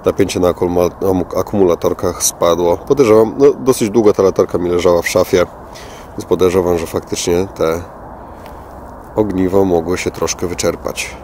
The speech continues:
bo się bawiłem tą latarką. Nie? Tutaj jest czujnik,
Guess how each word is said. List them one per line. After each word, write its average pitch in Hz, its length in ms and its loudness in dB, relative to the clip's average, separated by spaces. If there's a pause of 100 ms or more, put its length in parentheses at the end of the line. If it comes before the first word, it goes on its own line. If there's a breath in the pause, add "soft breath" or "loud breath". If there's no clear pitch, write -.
(200)
bo 160 80 4
się - 100 4
bawiłem 92 320 2
tą 85 140 -8
latarką. - 360 -8 (1080 loud breath)
Nie? 131 160 0 (600 loud breath)
Tutaj 113 220 4
jest 98 160 2
czujnik, 117 480 4